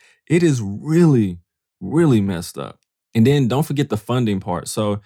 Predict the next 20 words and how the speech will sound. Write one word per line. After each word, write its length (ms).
remember, 420
money 360
goes 480
where 160
the 80
people 340
go 180
a 40
lot 220
of 80
times, 460
and 220
especially 500
at 120
this 140
time 300
where 120
white 280
people 280
went. 240